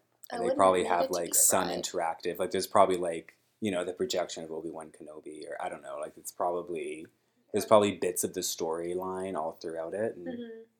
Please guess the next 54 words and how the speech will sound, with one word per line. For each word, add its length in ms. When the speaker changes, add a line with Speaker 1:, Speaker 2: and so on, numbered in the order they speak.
Speaker 1:
I 100
would 100
really 300
like 180
that 200
if 140
they 60
did 80
it 40
Speaker 2:
Yeah. 200
Speaker 1:
that 300
way, 80
but 200
I 40
don't 120
know. 60
I 60
think 200
it'll 160
be 240
four 200
D 80
ride 300
anyway. 340
Speaker 2:
You 80
know, 100
there 140
was 200
quite 220
a 40
Speaker 1:
So 40
Speaker 2:
bit 100
of 80
Star 360
Wars 380
there, 400
even 260
when 140
we 100
were 140
in, 120
there 200
in 60
two 100
thousand 220
fourteen, 480
'cause 140
they 120
didn't, 260
didn't 200
they 120
have 180
a 60
live 640